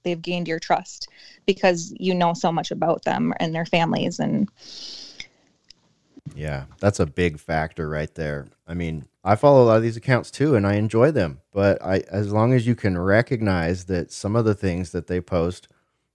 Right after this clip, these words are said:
Speaker 2: are paid, uh, promotions, you know, you'll, you'll be a way, you'll be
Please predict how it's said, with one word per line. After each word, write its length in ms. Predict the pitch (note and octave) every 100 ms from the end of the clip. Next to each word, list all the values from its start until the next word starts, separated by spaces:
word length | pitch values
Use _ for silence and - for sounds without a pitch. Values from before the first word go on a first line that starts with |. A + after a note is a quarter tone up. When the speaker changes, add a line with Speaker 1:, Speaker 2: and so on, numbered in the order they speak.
| _
Speaker 2:
are 200 | F#2 F#2+
paid, 520 | F2+ G#2 G2 G2 F#2 F#2+ _ _ F#2
uh, 260 | F#2 F2
promotions, 840 | E2+ - G2 C#3+ - E2+ F2 - - _ _ _ _ -
you 80 |
know, 240 | E2+ F2 G2
you'll, 280 | G2 G#2 G2+
you'll 220 | A2 A2
be 200 | G2 A#2+
a 240 | G#2+ F#2+ A#1+
way, 600 | E2+ G2 A#2+ B2 A2+ F2
you'll 180 | G#2 A2+
be 180 | A2